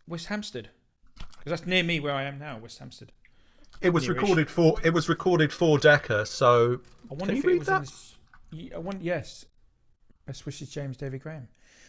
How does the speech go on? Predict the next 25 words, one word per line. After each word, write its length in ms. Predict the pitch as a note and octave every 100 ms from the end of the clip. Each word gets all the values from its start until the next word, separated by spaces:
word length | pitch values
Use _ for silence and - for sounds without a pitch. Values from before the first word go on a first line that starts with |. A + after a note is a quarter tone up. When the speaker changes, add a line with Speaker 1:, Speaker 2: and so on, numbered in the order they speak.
| - -
Speaker 1:
I 60 |
wonder 360 | C#3 F3+ G3+ G3+
Speaker 2:
Yeah. 40 |
Speaker 1:
if 120 | G3+ F3+
it 100 | E3
was 120 | D3
recorded 320 | D#3 E3+ F3
Speaker 2:
That 60 | G3+
Speaker 1:
in 60 |
Speaker 2:
was 100 | G3 F3
Speaker 1:
West 120 | -
Hampstead. 320 | D#3+ - A#2 - - - - - - - -
Speaker 2:
I 80 | D#3
think 240 | A#3+ A3
it 100 | F#3
probably 240 | - D#3 D3
would 180 | D#3
have 100 | E3
been. 240 | A#2+ A2 A2 - - - - -
And, 300 | C3 C3 B2 C3
um, 460 | B2+ B2+ B2+ B2+ - - - - - - - - - - - -
on 100 | B2+
the 60 |
Decca 300 | A#2+ C3 -
label. 440 | B2 A2 A2 B2+